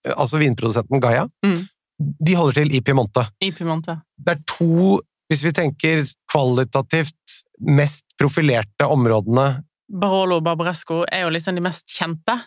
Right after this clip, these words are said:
Speaker 2: eh, og Gaia og hennes far, Angelo Gaia, lager jo vin både fra Barolo og Barbaresco. Men de bor i den vesle landsbyen Barbaresco, og det er veldig mange som ikke klarer å se forskjellen på Barolo og Barbaresco. Barolo er en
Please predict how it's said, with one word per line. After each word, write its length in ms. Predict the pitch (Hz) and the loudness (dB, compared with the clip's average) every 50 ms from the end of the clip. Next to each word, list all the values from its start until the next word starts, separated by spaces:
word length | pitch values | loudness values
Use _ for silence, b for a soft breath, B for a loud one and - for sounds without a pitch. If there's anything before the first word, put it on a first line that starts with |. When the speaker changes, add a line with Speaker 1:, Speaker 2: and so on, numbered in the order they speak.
| _ _ - | _ _ -6
Speaker 2:
eh, 380 | 208 196 190 185 180 175 180 175 | -4 -2 0 0 0 0 0 0
og 340 | - 190 190 185 185 175 175 190 180 175 175 | 2 2 2 0 0 -2 -2 -4 -4 -4 -2
Gaia 400 | 180 208 208 190 170 160 180 226 240 - 294 _ - | -2 -2 0 0 0 -2 -2 -4 -6 -10 -20 _ -8
og 540 | 180 170 165 160 156 156 156 - - - 160 | -6 -4 -4 -4 -4 -4 -6 -6 -6 -6 -6
hennes 420 | 165 165 160 165 165 165 - - - | -4 -4 -2 -2 -4 -4 -6 -8 -6
far, 380 | - 185 180 208 254 262 214 170 | -2 0 2 2 2 2 0 0
Angelo 360 | - 185 190 165 - 165 147 | 0 0 0 -2 -4 -4 -4
Gaia, 300 | 151 151 151 156 156 180 175 | -2 -2 -2 -2 -2 -2 -2
lager 380 | 131 170 165 160 160 165 175 170 | -2 -2 -2 -2 -2 -4 -4 -4
jo 60 | 156 | -4
vin 300 | 156 160 151 143 139 139 147 | -2 -4 -4 -4 -6 -6 -4
både 380 | 151 170 165 156 165 165 196 - | -2 0 0 0 0 -2 -2 -2
fra 80 | 196 165 | -2 -2
Barolo 300 | 151 147 139 151 156 147 | -2 -2 -4 -4 -6 -6
og 80 | 139 | -6
Barbaresco. 480 | 139 156 156 - - 139 - - - 151 - B B B B B B B B B - | -6 -6 -8 -8 -10 -12 -12 -10 -12 -14 -14 B B B B B B B B B -2
Men 100 | 180 185 | 0 0
de 80 | 185 | 0
bor 380 | 170 165 190 240 214 175 165 - | 0 0 0 0 0 0 -2 -2
i 220 | - - 180 170 147 - - _ _ _ _ - | -4 -4 -4 -4 -4 -6 -10 _ _ _ _ -12
den 180 | - - 170 147 | -6 -4 -4 -4
vesle 260 | 156 - - - 170 | -4 -6 -6 -4 -4
landsbyen 460 | 151 147 147 151 - - - 139 139 | -2 -2 -2 -2 -4 -4 -4 -4 -2
Barbaresco, 480 | 135 135 135 135 139 147 - - - - | -2 -2 -2 -4 -4 -6 -8 -8 -8 -4
og 140 | - 160 170 | -2 -2 0
det 80 | 185 | 0
er 60 | 180 196 | 0 0
veldig 220 | 190 202 214 233 214 | 0 0 0 2 2
mange 160 | 185 185 202 | 0 0 -2
som 80 | 196 175 | -2 -4
ikke 140 | 160 196 196 | -4 -2 -2
klarer 180 | 180 170 185 | -2 -2 -2
å 40 | 185 | -2
se 120 | - 190 165 | -2 -4 -4
forskjellen 460 | 160 - 170 156 - - 190 190 185 | -4 -6 -6 -6 -4 -2 -2 -2 0
på 140 | - 175 156 147 | 0 0 -2 0
Barolo 380 | 151 160 156 160 165 160 160 | -2 -2 -2 -2 -2 -2 -2
og 60 | 147 151 | -2 -2
Barbaresco. 500 | 151 143 147 156 165 - - - 170 220 _ B B B B B B B B B | -2 -2 -2 -4 -6 -6 -6 -8 -8 -8 _ B B B B B B B B B
Barolo 400 | - 202 202 240 226 214 190 175 180 | -4 0 0 2 2 2 2 0 0
er 80 | 185 175 | 0 -2
en 120 | 165 160 | -4 -6